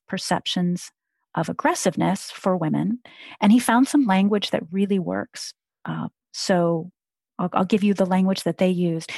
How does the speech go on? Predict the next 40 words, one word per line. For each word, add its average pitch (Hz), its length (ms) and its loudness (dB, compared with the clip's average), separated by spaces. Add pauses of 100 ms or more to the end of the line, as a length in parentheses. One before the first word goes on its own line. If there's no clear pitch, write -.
(120)
And 247 100 4
it's 269 120 2
tricky - 340 0
with 247 160 2
this 233 160 0
because 214 280 0
you'll 196 100 0
hear 262 220 0
the 247 120 0
language 233 380 4
and 196 80 2
you 196 80 4
might 185 200 0
think, 180 300 -2 (180)
"Do 214 100 0
I 233 40 6
have 262 140 4
to 269 60 2
use 226 260 4
exactly 190 460 0
those 190 240 -2
words?" 202 440 0
But - 140 -2
you 226 120 2
can 208 300 6
use 226 220 4
the 202 80 0
general 180 360 2
gist. 165 400 -4 (500)
A 190 80 -2
phrase 285 380 2
that 220 120 0
they 190 140 2
found 196 380 2
reduced 202 460 -4
perceptions - 640 0
of 240 100 -2
aggressiveness 175 800 -2 (160)
for 202 220 0
women 175 420 0